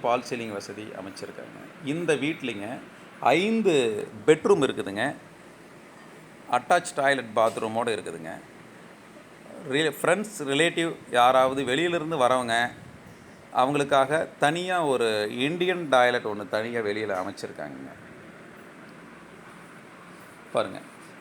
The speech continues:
படி எல்லாமே கூட தேக்குல தாங்க போட்டிருக்குது, படியினுடைய கைப்பிடிகள். இதுவும் பெட்ரூமுங்க. கீழே ரெண்டு பெட்ரூமுங்க, மேலே மூணு பெட்ரூமுங்க, மேலே ஒரு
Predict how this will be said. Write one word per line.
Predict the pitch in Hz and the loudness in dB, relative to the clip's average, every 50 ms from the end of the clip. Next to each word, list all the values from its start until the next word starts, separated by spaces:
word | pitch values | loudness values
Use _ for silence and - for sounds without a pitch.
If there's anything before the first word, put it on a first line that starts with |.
| - - - 135 | -20 -6 0 2
படி | 135 143 175 180 180 175 | 2 2 2 2 0 2
எல்லாமே | 170 170 170 165 180 180 170 180 | 2 2 0 0 -2 -6 -6 -6
கூட | 175 196 160 - - | -6 -8 -8 -4 -2
தேக்குல | 151 160 143 160 151 143 139 | -2 -2 -2 -2 -4 -2 -2
தாங்க | 139 139 139 131 - - | -2 -2 -2 -4 -4 -6
போட்டிருக்குது, | 110 104 - - - - - - - - - - - - - - - - - - - - - - | -8 -8 -8 -10 -14 -14 -16 -16 -18 -18 -20 -20 -20 -20 -20 -18 -18 -18 -20 -20 -20 -20 -10 -4
படியினுடைய | - 120 120 139 143 135 120 123 113 113 | -2 -2 0 0 -2 -2 -4 -4 -6 -4
கைப்பிடிகள். | 120 117 113 - - 110 104 95 98 - - - - - - - - - - - - - - - - - - - - - - - - - - 190 | -4 -4 -4 -6 -10 -10 -10 -10 -12 -14 -14 -16 -18 -18 -20 -20 -20 -20 -20 -20 -20 -20 -20 -20 -20 -20 -20 -20 -20 -20 -20 -20 -20 -18 -14 -10
இதுவும் | 185 151 170 165 127 | -8 -6 -6 -2 -2
பெட்ரூமுங்க. | 127 - - 120 113 101 95 92 101 110 - - - - - - - - - - - - - - - - - - - - - - - - - - - - - | -2 -2 0 -4 -4 -4 -8 -10 -12 -14 -16 -16 -20 -20 -20 -20 -20 -20 -20 -20 -20 -20 -20 -20 -20 -20 -20 -20 -20 -20 -20 -20 -20 -20 -20 -20 -18 -8 -4
கீழே | 160 170 190 202 196 165 139 123 | 0 2 4 6 6 6 6 4
ரெண்டு | 127 147 151 156 135 143 | 2 -2 -4 -4 -2 -4
பெட்ரூமுங்க, | 147 - 160 165 143 123 113 110 113 113 - - - - - 117 113 | -4 -2 -4 -4 -4 -4 -4 -4 -6 -8 -8 -14 -20 -16 -12 -8 -4
மேலே | 120 135 151 156 151 123 107 | -2 0 0 0 -2 -4 -4
மூணு | 113 127 135 139 113 95 | -4 -4 -4 -6 -4 -4
பெட்ரூமுங்க, | 113 - - 123 113 98 95 95 98 - - - - - - - 113 123 | -4 -4 -4 -6 -8 -8 -10 -12 -12 -12 -12 -14 -16 -16 -14 -12 -6 -4
மேலே | 135 151 180 202 208 214 190 170 | -2 0 2 2 2 4 4 2
ஒரு | 160 143 | 2 2